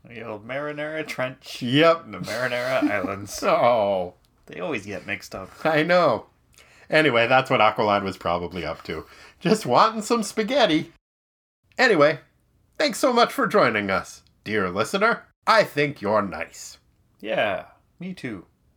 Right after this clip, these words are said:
Speaker 2: Thanks for giving us a listen. Thanks for sharing your flat circle with us.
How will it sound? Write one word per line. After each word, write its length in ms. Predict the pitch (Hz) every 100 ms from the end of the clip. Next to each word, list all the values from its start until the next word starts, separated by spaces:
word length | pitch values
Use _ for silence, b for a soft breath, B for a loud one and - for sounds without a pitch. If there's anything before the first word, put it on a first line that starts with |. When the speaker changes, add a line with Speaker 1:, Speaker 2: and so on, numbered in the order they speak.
| _ _
Speaker 2:
Thanks 260 | 381 359 -
for 140 | 392
giving 300 | 294 370 359
us 160 | 370 359
a 60 | 349
listen. 480 | 359 - - - - _ -
Thanks 360 | 359 359 -
for 420 | - 214 131 - _
sharing 540 | - 240 220 202 190
your 180 | 139 101
flat 380 | - 170 160 -
circle 480 | - 165 156 165
with 220 | 151 160 170
us. 420 | 113 - -